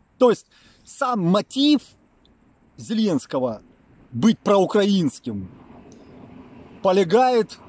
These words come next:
на, как бы это ни звучало парадоксально, на именно встрече,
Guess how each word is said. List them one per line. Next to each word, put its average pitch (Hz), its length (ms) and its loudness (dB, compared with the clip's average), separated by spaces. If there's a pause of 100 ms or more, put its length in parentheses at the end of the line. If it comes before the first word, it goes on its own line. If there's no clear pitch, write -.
(100)
на, 196 320 0 (920)
как 233 180 -2
бы 214 120 2
это 208 240 0
ни 196 360 2 (1200)
звучало 180 520 -4
парадоксально, 175 920 -4 (380)
на 170 220 2 (100)
именно 226 420 2
встрече, 208 880 -4